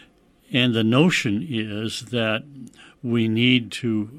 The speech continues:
be aware of that because it can affect our responses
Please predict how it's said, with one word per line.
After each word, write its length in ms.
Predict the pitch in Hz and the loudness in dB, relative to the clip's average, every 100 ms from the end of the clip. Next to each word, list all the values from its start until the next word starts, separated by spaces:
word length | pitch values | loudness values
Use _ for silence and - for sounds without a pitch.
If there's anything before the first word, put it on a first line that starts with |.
| 147 98 | -16 -8
be 140 | 98 113 | -2 0
aware 600 | 104 98 113 127 139 139 | 0 -2 0 2 4 2
of 360 | 135 107 101 | -2 -6 -6
that 340 | 101 95 113 110 | -6 -6 -6 -6
because 440 | 110 - 113 98 | -8 -4 -6 -4
it 200 | 113 - | -6 -8
can 340 | - 113 110 117 | -6 -2 -2 -4
affect 540 | 92 - 156 139 - | -8 -2 0 0 -4
our 280 | 123 113 107 | -4 -2 0
responses 1120 | 104 101 - - 131 131 127 120 107 92 - | -2 0 -2 -2 0 0 0 -2 -2 -4 -10